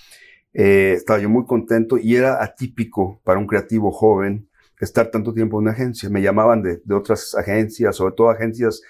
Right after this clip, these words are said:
grandes, internacionales, y me decían, "No, tienes que venir a trabajar acá, marcas grandes". Eh,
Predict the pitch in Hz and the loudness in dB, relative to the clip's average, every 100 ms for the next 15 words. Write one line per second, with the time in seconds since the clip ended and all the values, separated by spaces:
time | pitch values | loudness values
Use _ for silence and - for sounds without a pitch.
0 | _ 98 107 113 117 107 98 92 87 92 | _ 0 2 2 0 -2 -4 -6 -6 -6
1 | 90 95 92 110 107 104 - _ _ _ | -6 -6 0 0 0 -4 -10 _ _ _
2 | - _ _ - 95 92 - 101 123 147 | -20 _ _ -4 -2 -2 -2 -4 -2 0
3 | 143 120 120 117 104 107 107 98 87 98 | 0 0 0 0 0 0 -2 -4 -2 -2
4 | 85 - 127 123 101 95 101 - 85 87 | -2 0 2 4 2 0 0 -2 -4 0
5 | 98 120 117 101 87 85 - 78 80 | 0 2 2 0 -2 -4 -14 -16 -18